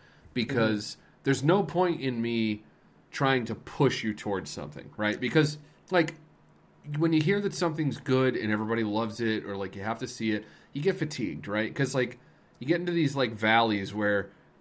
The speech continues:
Speaker 1: "Ah, this isn't that great right now." And then, you know, it's been a long time since I've watched the whole series, so I don't necessarily remember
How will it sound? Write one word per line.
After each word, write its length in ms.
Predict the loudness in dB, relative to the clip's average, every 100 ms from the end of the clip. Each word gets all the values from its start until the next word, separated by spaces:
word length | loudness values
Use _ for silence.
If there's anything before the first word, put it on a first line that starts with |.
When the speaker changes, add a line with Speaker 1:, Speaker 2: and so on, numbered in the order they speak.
| _ -10
Speaker 1:
"Ah, 240 | -6 -6
this 200 | -8 -10
isn't 160 | -8 -4
that 180 | -4 -2
great 240 | 0 0
right 200 | 0 -4
now." 320 | -4 -6 -6 -4
And 180 | -2 0
then, 380 | 0 0 -4 -4
you 100 | 0
know, 160 | 2 2
it's 160 | -2 -2
been 160 | 0
a 40 | 2
long 240 | 4 2
time 260 | 2 -2 -2
since 200 | -6 -2
I've 180 | -2 2
watched 280 | 2 2
the 80 | -4
whole 160 | -6 -8
series, 580 | -8 -4 -2 -2 -6 -14
so 380 | -4 0 0 0 -10 _ _ _ 0
I 160 | 2 4
don't 260 | 4 2
necessarily 800 | 2 0 0 0 2 2 0 -4 -10 _ _
remember 760 | 0 2 4 2 2 0 -2